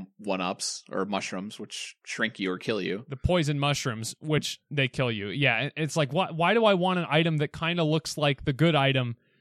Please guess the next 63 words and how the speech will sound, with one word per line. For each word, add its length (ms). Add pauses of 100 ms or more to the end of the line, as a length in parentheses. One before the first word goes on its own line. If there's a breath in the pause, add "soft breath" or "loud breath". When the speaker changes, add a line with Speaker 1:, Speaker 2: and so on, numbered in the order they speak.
(380)
Speaker 2:
but 260
if 120
I'm 100
not 240
paying 280
close 260
enough 160
attention, 380
it 100
kills 340
me 140
and 80
I 80
have 120
to 80
start 280
all 120
Speaker 1:
It's 120
Speaker 2:
over? 80
Speaker 1:
a 40
Speaker 2:
Like, 80
yeah, 180
Speaker 1:
troll. 80
Speaker 2:
that's 160
fun. 320
Speaker 1:
I-, 120
it's 280
one 100
of 60
the 80
Speaker 2:
It 60
Speaker 1:
first 180
examples 400
of 240
a 80
troll 360
in 140
games. 420 (760 soft breath)
Speaker 2:
Well, 240
the 100
first 300
example 420
of 80
a 60
troll 340
in 140
games 400
would 160
be, 160
I 140
think, 340
the 180
nineteen 440
eighty-three 640
text 420
adventure 420
novel, 380
The 100
Hitchhiker's 560
Guide 280
to 60
the 80
Galaxy. 640